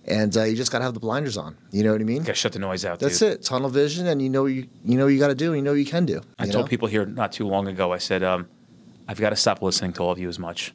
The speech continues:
Speaker 1: Mm-hmm.
Speaker 2: And they're like, "Well, that's fucked up." I go, "No, no, no, you don't understand. I'm gonna, I'm gonna hear you,
Speaker 1: Mm-hmm.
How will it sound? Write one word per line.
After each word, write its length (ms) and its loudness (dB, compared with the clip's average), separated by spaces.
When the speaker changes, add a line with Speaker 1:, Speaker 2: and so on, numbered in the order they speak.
Speaker 1:
Mm-hmm. 160 0
Speaker 2:
And 420 0
they're 140 2
like, 80 -2
"Well, 80 4
that's 140 0
fucked 260 -2
up." 120 -2
I 60 0
go, 80 -4
"No, 160 0
no, 80 0
no, 40 0
you 120 0
don't 60 2
understand. 500 -4
I'm 160 2
gonna, 320 0
I'm 80 0
gonna 120 2
hear 360 0
you, 280 -6
Speaker 1:
Mm-hmm. 200 -8